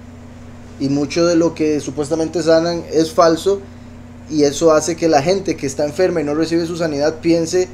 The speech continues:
que no es suficiente o, su fe, o que no es la persona merecedora, mientras que es-, este otro,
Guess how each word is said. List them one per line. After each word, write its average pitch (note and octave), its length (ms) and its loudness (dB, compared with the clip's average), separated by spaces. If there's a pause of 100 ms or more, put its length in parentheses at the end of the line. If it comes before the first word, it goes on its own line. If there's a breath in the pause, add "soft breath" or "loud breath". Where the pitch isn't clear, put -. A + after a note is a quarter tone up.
(140)
que D#3 120 -2
no C#3+ 180 -2
es D3+ 140 -2
suficiente E3+ 760 -2
o, D#3 220 0
su C#3+ 140 -6
fe, F3+ 300 2 (260 loud breath)
o D3 120 -4
que C#3 140 0
no D3 260 0
es D#3+ 360 0
la E3 160 -2
persona D#3+ 360 0
merecedora, D#3+ 680 6
mientras C#3+ 360 -2
que C#3 280 0 (520 loud breath)
es-, D3+ 260 0
este E3+ 220 0
otro, F3 480 2